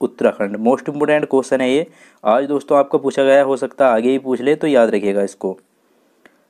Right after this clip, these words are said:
नेक्स्ट है देखिए आपका जंगल बुक किसके द्वारा लिखी गई है? तो जंगल बुक जो लिखी गई है ये लिखी गई है देखिए दोस्तों रुद्रयार्ड किपलिंग के द्वारा। तो याद रखिएगा मोस्ट इंपॉर्टेंट क्वेश्चन है, ये भी क्वेश्चन आपका आगे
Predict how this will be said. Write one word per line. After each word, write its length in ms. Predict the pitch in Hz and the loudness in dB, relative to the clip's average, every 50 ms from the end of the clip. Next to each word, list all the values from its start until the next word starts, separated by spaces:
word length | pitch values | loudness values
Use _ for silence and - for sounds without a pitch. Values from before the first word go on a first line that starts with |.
| _ _ _ _ _ | _ _ _ _ _
नेक्स्ट 240 | - 117 139 139 - | 0 0 0 2 2
है 60 | 180 | 2
देखिए 180 | 175 175 170 180 | 2 4 4 2
आपका 200 | 170 170 - 190 | 2 2 2 0
जंगल 460 | 170 127 117 127 127 139 147 151 156 156 | 0 2 0 0 0 2 0 0 0 0
बुक 240 | 139 143 151 151 - _ - | 0 -2 -2 -4 -8 _ -8
किसके 480 | - 143 - - - - - 156 156 156 | -8 -6 -6 -10 -10 -4 0 0 2 2
द्वारा 360 | 143 135 123 120 117 117 123 127 | 2 2 4 4 4 4 4 2
लिखी 340 | 123 120 123 117 - 143 131 | 2 0 -2 0 0 0 0
गई 200 | 120 113 104 101 | 2 0 0 0
है? 220 | 101 98 95 - - _ _ | 0 -2 -2 -4 -10 _ _
तो 80 | - 113 | -4 -4
जंगल 340 | 107 107 120 131 151 156 160 | 0 0 0 0 2 0 0
बुक 180 | 156 160 151 147 | 0 -2 0 0
जो 120 | 156 165 | 0 0
लिखी 280 | 151 147 135 123 - 143 | 0 0 -2 -4 -2 -2
गई 160 | 139 135 139 | 0 0 2
है 120 | 151 156 | 2 2
ये 220 | 147 127 120 127 143 | 2 2 2 2 2
लिखी 200 | 139 131 143 135 | 0 -2 -2 -2
गई 140 | 123 123 | 0 0
है 60 | 123 123 | 2 2
देखिए 220 | 120 123 120 127 | 2 0 0 0
दोस्तों 400 | 123 123 120 113 - - 151 165 165 - _ _ _ _ _ _ _ _ _ _ _ _ _ _ _ _ - - | 0 0 -2 -2 -2 -2 -2 -2 -2 -6 _ _ _ _ _ _ _ _ _ _ _ _ _ _ _ _ -6 -4
रुद्रयार्ड 1080 | 139 120 123 131 135 131 131 139 139 139 139 131 - - 131 120 120 123 127 143 156 160 147 | 0 2 4 2 2 2 2 0 2 2 2 2 0 2 2 4 4 4 4 2 0 -2 -6
किपलिंग 420 | - - 123 113 - 113 113 110 104 | -4 -4 -4 -2 0 0 0 0 2
के 120 | - 104 | 0 0
द्वारा। 300 | 98 101 101 101 101 98 | 2 2 0 0 0 -2
तो 160 | - - - 110 | -4 -4 -2 2
याद 220 | 110 117 127 135 | 2 4 4 2
रखिएगा 300 | 143 143 147 147 147 165 | 0 -2 -2 0 0 0
मोस्ट 260 | 151 143 135 120 - - | 0 -2 -4 -4 -6 -6
इंपॉर्टेंट 300 | 127 127 135 131 127 123 | -6 -4 -4 -4 -4 -2
क्वेश्चन 300 | 131 120 120 - 131 139 | -2 -2 -2 -4 -4 -4
है, 80 | 147 | -4
ये 140 | 143 127 123 | -2 -2 -2
भी 80 | 127 127 | 0 -2
क्वेश्चन 340 | 123 117 - 123 117 - 110 | -2 -2 -4 -8 -8 -4 -4
आपका 280 | 110 110 110 - 113 110 | -4 -4 -2 0 0 0
आगे 220 | 107 113 143 180 | 0 0 -4 -6